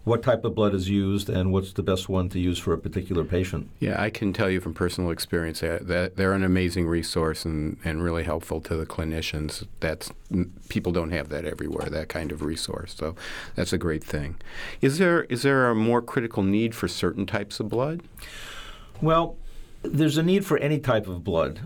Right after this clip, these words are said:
Speaker 1: Uh, it can be used, um, regardless of blood type. The types that are generally more sent out for appeal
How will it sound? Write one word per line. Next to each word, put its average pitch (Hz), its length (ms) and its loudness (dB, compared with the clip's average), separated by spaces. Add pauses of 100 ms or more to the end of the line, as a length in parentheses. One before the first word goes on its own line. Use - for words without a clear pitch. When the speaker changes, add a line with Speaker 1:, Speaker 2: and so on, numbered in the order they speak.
Speaker 1:
Uh, 110 120 4
it 104 180 2
can 120 160 2
be 107 80 0
used, 123 640 2
um, 104 460 4
regardless 107 600 2
of 90 140 -2
blood 98 240 2
type. 82 340 0 (300)
The - 80 0
types 170 360 2
that 135 140 6
are 120 140 4
generally 123 500 4
more 117 600 4
sent 117 340 0
out 110 160 4
for 98 220 2
appeal 107 580 2